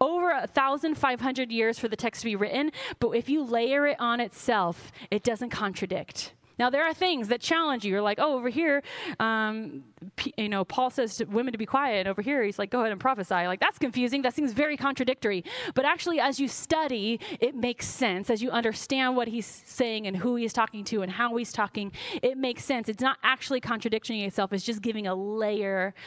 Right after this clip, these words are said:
to the information. But it doesn't actually contradict itself in the way that we think about contradictions. And one of the ways that we know that is from the gift of the Dead Sea Scrolls.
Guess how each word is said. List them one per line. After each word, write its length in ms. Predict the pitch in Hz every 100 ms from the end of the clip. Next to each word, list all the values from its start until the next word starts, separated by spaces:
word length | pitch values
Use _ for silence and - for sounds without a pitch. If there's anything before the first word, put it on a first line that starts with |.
| - -
to 240 | - 254 220
the 160 | 220
information. 680 | 190 190 196 196 185 175 175 - -
But 120 | 254
it 100 | 226
doesn't 280 | 277 320 359
actually 280 | 240 - 277
contradict 500 | - 233 247 220 240
itself 320 | 220 190 180
in 60 | 208
the 80 |
way 120 | 202 196
that 140 | 202
we 80 | 202
think 260 | 196 180 -
about 300 | 190 180 -
contradictions. 960 | - 180 - 143 185 - 175 - 175 - - - - -
And 140 | 220
one 200 | 247 285
of 60 | 330
the 100 | 277
ways 280 | 240 226
that 120 | 240 220
we 100 | 226
know 220 | 214 208
that 200 | 208 196
is 120 | 190
from 160 | 226 208
the 80 |
gift 340 | 190 220 220 -
of 100 | 196
the 60 |
Dead 300 | 190 190 180
Sea 180 | - 190
Scrolls. 760 | 175 - 175 165 160 - -